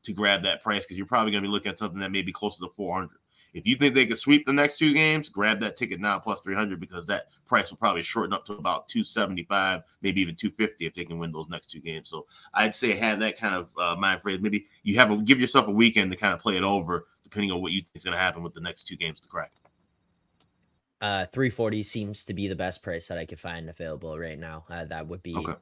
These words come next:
Speaker 2: I, I mean, whatever, I'll just say it. It's at FanDuel. Uh, they might, I know we have some friends of the show there who watch, so that one might be adjusted. So if you're gonna look to bet it, maybe go quickly, uh, to that, to that sports book. Uh,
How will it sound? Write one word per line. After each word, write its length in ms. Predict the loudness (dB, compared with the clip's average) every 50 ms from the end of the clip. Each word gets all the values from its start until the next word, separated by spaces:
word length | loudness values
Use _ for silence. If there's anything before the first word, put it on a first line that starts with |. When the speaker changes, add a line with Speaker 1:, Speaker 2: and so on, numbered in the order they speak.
| _ _ _ _ -14
Speaker 2:
I, 340 | -12 -12 -12 -10 -10 -10 -10
I 20 |
mean, 160 | -10 -12 -14 -18 -14
whatever, 320 | -12 -8 -8 -8 -8 -8
I'll 100 | -8 -10
just 180 | -10 -10 -10 -8
say 120 | -8 -10 -10
it. 60 | -8 -4
It's 260 | -2 -2 0 0 0
at 180 | 0 0 0
FanDuel. 440 | -2 -6 -6 -6 -8 -8 -8 -10 -10 -12 -12
Uh, 360 | -10 -8 -8 -6 -6 -8 -10 -10 _ _ -20 -20 -20 _ -20 -20 _ _ _ _
they 100 | -6 -6
might, 240 | -4 -6 -8 -8 -10 _ _ -20 -20 _ _ -10
I 60 | -6
know 140 | -4 -4 -4
we 200 | -4 -2 -2 -2
have 160 | -2 -2 -4
some 140 | -8 -10 -10
friends 320 | -8 -8 -8 -8 -8 -8
of 60 | -10
the 40 | -10 -10
show 280 | -10 -8 -8 -8 -6
there 260 | -4 -2 -2 -2 -2
who 340 | -4 -6 -6 -6 -6 -6 -6
watch, 480 | -8 -6 -6 -4 -2 -2 -4 -4 -4 -4
so 220 | -2 0 0 0
that 220 | 0 0 -2 -2 -4
one 280 | -6 -8 -8 -8 -6
might 220 | -6 -8 -8 -8 -6
be 140 | -6 -6
adjusted. 500 | -6 -6 -6 -6 -6 -6 -6 -8 -6 -6
So 200 | -4 -2 -2 0
if 160 | -2 -2 -2 -4
you're 140 | -6 -6
gonna 220 | -6 -8 -10 -10 -8
look 260 | -6 -6 -6 -6 -8 -12
to 100 | -14 -8
bet 260 | -6 -6 -4 -2 -2
it, 220 | 0 -2 -2 -4 -10 -18 -20 -20 -10 _
maybe 260 | 6 8 8 8 8 8
go 160 | 6 6 4
quickly, 540 | 6 4 2 2 4 2 2 2 2 2 0
uh, 240 | 0 2 2 0 0
to 120 | 0 0 0
that, 280 | 0 0 0 -2 -4 -4
to 100 | -2 -2
that 160 | -2 0 -2
sports 340 | -4 -4 -4 -4 -4 -4 -6
book. 300 | -4 -2 -2 -2 -2 -2
Uh, 320 | -2 -2 0 0 -2 -4